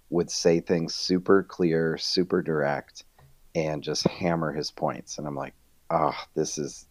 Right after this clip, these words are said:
this is amazing." So I was actually watching the free videos for, like, two months, and then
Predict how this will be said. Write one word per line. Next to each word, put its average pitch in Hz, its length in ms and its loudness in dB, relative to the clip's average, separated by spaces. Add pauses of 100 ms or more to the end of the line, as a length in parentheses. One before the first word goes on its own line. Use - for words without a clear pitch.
this 80 160 -2
is - 60 -6
amazing." 71 600 -4 (420)
So - 100 8
I - 20 12
was 117 80 6
actually 160 320 6
watching 95 440 4
the 82 80 -2
free 78 240 -4
videos 80 460 0
for, 82 140 0
like, 71 200 -2 (100)
two - 220 0
months, 82 600 -2 (580)
and 82 240 -2
then 85 600 0